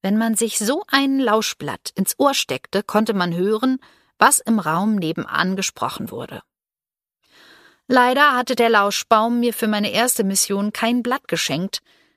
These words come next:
weil ich meine magische Schere an ihm ausprobiert hatte, was er mir recht übel genommen hatte.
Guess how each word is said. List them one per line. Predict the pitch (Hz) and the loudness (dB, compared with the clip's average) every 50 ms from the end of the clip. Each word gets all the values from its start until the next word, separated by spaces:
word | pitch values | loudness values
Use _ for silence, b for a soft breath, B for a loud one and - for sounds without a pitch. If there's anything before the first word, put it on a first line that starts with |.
| _ _ - | _ _ -8
weil | - - 117 139 196 | -4 -2 -2 -2 -2
ich | 190 - - | -4 -4 -4
meine | 160 151 170 165 | -4 -2 -2 -2
magische | 160 160 151 151 180 202 214 208 185 - - 180 | 0 2 2 4 2 2 0 0 -2 -2 -2 -2
Schere | - - - 196 226 254 226 214 160 | -2 0 0 2 2 2 2 0 0
an | 131 160 165 | -2 -2 -4
ihm | 151 156 143 | -4 -4 -4
ausprobiert | 98 151 175 - - - 190 170 175 170 165 - - - | -2 -2 -2 -2 -2 -4 -4 -2 -2 -2 -2 -2 -2 -4
hatte, | 160 - - - 139 143 - - | -2 -2 -4 -8 -10 -12 -12 -8
was | - 175 - - | -2 -2 0 0
er | - 160 208 208 | 0 0 -2 0
mir | 214 214 220 226 226 220 | -2 -2 -2 -4 -4 -6
recht | 247 277 - - - - - - _ | -6 -8 -8 -10 -12 -12 -14 -6 _
übel | - 254 220 190 151 139 107 87 - | 2 2 2 2 0 -2 -4 -4 -4
genommen | - - - 98 - - 139 - - 160 | -6 -8 -8 -8 -8 -8 -8 -10 -8 -8
hatte. | - - - - - | -8 -8 -6 -8 -8